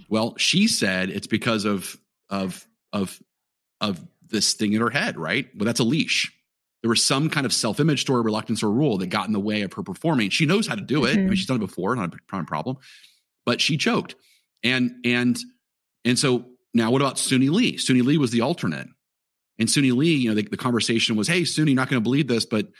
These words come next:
Speaker 1: you know, Simone is, is completely choked and she's out of the, out of the thing, you know, and, and she, she, you're the, you're the runner up and you gotta do this now." And, and Suni Lee j-, jumps in there. Now, they both have been taught exactly how to perform this routine.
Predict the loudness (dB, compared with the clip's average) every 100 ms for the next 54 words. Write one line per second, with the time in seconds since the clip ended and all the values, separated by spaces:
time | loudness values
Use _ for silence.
0 | _ -4 0 2 2 4 4 2 2 0
1 | -2 -4 -2 -2 0 -2 0 0 0 -2
2 | -2 0 0 -2 -4 -4 -4 -2 -4 -2
3 | 0 2 0 0 0 0 0 -2 -4 -2
4 | -2 -6 -6 -8 -2 0 0 0 0 2
5 | 0 0 -2 -2 -2 -2 0 -2 -2 -2
6 | -2 0 -2 -6 -12 _ _ _ -2 2
7 | 2 2 2 -2 -6 -10 -4 0 2 2
8 | 2 -6 -6 0 0 2 0 0 0 0
9 | 0 -2 -2 -2 -4 -4 -2 -2 -4 -4
10 | -4 -6 -6 -2 0 0 -2 -4 0 0
11 | 0